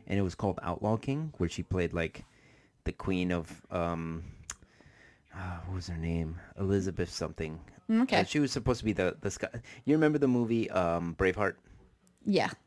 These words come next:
Speaker 1: William Wallace, then at the end of the movie, some g-, some dude becomes king.
Speaker 2: Uh-huh.
Speaker 1: The movie is about that guy.
Speaker 2: Okay,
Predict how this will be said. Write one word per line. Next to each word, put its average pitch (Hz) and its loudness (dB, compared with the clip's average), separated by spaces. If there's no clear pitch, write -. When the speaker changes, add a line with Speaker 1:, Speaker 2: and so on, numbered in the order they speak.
Speaker 1:
William 101 2
Wallace, 92 0
then 90 0
at 95 -6
the 95 0
end 95 0
of 90 -2
the 90 -4
movie, 90 0
some 85 -4
g-, - -10
some 101 0
dude 92 0
becomes 90 -6
king. 107 -4
Speaker 2:
Uh-huh. 214 2
Speaker 1:
The 117 2
movie 117 6
is 98 4
about 90 2
that 87 -2
guy. - -6
Speaker 2:
Okay, 214 6